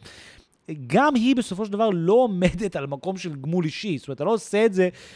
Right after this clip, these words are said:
כי אתה חושב ש-, או עזבי גמול אישי, זה, זה לא בנוי על משהו כמותני. אתה לא אומר,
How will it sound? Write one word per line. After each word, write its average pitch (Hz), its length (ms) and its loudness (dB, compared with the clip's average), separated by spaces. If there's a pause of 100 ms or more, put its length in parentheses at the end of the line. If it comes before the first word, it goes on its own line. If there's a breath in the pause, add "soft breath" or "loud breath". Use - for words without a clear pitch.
(120)
כי - 120 -4
אתה - 120 -4
חושב 185 320 0
ש-, 175 100 -8
או 151 280 4
עזבי 135 280 2
גמול 190 180 8
אישי, 170 240 4 (300 loud breath)
זה, 139 220 -2
זה 143 180 0
לא 202 160 12 (160)
בנוי 185 240 6
על 226 80 8
משהו 190 240 2
כמותני. 139 480 -2
אתה 110 140 -2
לא 208 100 4
אומר, 233 220 4